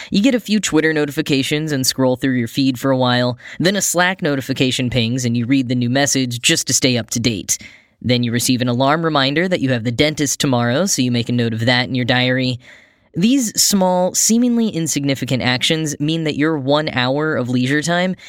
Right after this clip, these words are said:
has become broken into multiple tiny episodes, or pieces of time confetti.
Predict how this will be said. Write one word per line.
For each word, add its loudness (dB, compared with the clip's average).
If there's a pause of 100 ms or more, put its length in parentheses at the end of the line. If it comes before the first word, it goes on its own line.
(140)
has 2
become 0
broken 0
into -2
multiple -2
tiny -2
episodes, -2 (120)
or 0
pieces 0
of -4
time 0
confetti. -4